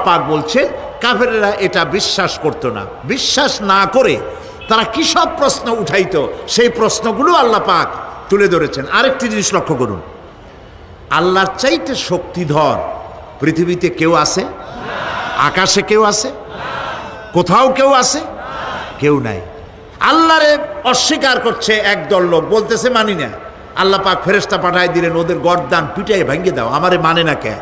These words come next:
এইরকম কি আল্লাহ করছে? না, করেন নাই। ওরা বলে, "পরকাল মানি না, আল্লাহরে মানি না।" আল্লাহ পাক কোরআনে যুক্তি দিয়েছেন,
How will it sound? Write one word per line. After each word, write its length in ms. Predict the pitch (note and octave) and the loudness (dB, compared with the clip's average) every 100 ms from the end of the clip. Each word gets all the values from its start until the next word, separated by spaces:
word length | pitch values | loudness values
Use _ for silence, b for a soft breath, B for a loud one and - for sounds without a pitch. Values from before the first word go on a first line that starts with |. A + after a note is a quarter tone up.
| - - - - - | -12 -16 -18 -20 -2
এইরকম 380 | D#3 D#3+ D#3+ D#3+ | 2 2 2 0
কি 180 | - E3+ | 2 2
আল্লাহ 240 | D#3 E3 | 4 2
করছে? 500 | D#3+ D3 - D#3 F#2+ F2 - - C3 C3+ | 2 0 0 0 -2 -8 -14 -12 -4 0
না, 260 | D3 C3+ B2 | 2 2 2
করেন 240 | F3+ F3+ D3+ | 0 0 0
নাই। 220 | B2+ A2 - B B B | -4 -8 -12 B B B
ওরা 200 | C4 D4 | 4 4
বলে, 200 | C#4+ C#4+ | 4 4
"পরকাল 460 | C#4+ C#4+ C4 C#4+ | 4 2 4 2
মানি 240 | C4+ C4+ C4 | 4 2 2
না, 100 | C4 | 2
আল্লাহরে 340 | C4 C4 C4 | 4 4 4
মানি 240 | B3 A#3+ A3 | 4 2 0
না।" 180 | G3 E3 B B - | -2 -4 B B -2
আল্লাহ 280 | C#4+ C#4+ C4+ | 2 2 2
পাক 340 | C4+ A#3+ - | 2 2 2
কোরআনে 280 | A#3 A3+ G#3+ | 0 0 -2
যুক্তি 400 | D#3+ A3 - A3+ | -4 -6 -4 -2
দিয়েছেন, 500 | G3 F#3+ F#3+ E3+ | 0 0 2 -2